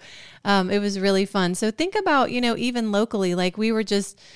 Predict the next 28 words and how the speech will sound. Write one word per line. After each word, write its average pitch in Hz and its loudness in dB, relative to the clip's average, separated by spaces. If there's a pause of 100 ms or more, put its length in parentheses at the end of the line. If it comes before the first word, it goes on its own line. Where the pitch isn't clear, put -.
(240)
talking, 190 0
there's 190 0
a, 175 0
a 185 -4
park 196 -2
near 185 0
us 170 0
that 170 -2
is, 180 -6
it - -10
has 202 -2
trails, 180 -2
which 180 -8 (100)
are 180 -4
great, 170 -2 (400)
um, 180 0
but 196 0
it 196 2
also 196 -2
just 190 -4
has 185 0
some 185 -2
grassy 180 -2
area 170 0
where 165 0
we 180 -4
can 180 -4
take 180 -4